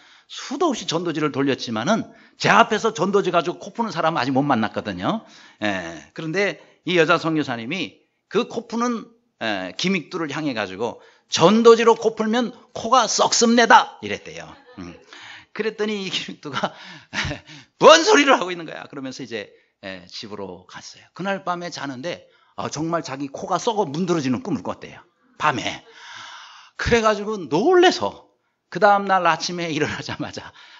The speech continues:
이 선교사님을 찾은 거예요. 왜요? 까딱 자마자 자기 코가 썩어 문드러질까 봐. 안 되잖아요, 그러면은. 그래서 드디어 선교사님을 찾아서 만났답니다. "선교사님, 선교사님,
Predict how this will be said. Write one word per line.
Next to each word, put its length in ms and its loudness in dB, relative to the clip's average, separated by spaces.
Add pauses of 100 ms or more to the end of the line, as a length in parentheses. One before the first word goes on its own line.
(640)
이 160 -2
선교사님을 640 -2
찾은 320 -6
거예요. 200 -12 (140)
왜요? 240 4 (400)
까딱 320 4
자마자 300 2
자기 280 -2
코가 640 4 (240)
썩어 280 2
문드러질까 680 -2
봐. 420 -12
안 140 0
되잖아요, 380 0
그러면은. 520 -6 (280)
그래서 640 -2 (1120)
드디어 640 -2 (200)
선교사님을 600 -8
찾아서 380 -12
만났답니다. 800 -8 (420)
"선교사님, 720 -8
선교사님, 520 -14